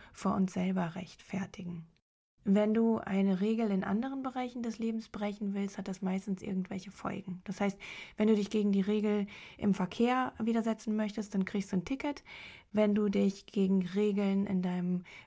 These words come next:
Beruf widersetzen möchtest, dann bekommst du Ärger mit deinem Chef. Aber wenn du dich gegen Regeln widersetzt, die du selber getroffen hast und die mit Essen zu tun haben, die quasi nur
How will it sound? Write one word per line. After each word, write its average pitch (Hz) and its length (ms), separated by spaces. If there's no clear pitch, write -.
Beruf 220 400
widersetzen 247 580
möchtest, 220 400
dann 196 280
bekommst 190 320
du - 60
Ärger 185 260
mit 175 160
deinem 170 240
Chef. 277 340
Aber 220 260
wenn 226 160
du 226 200
dich 220 460
gegen 196 300
Regeln 208 800
widersetzt, 202 580
die 202 60
du 190 100
selber 196 640
getroffen 196 600
hast 180 300
und 185 200
die 214 220
mit 202 300
Essen 349 300
zu 196 160
tun 185 320
haben, 180 180
die 185 120
quasi 185 360
nur 226 400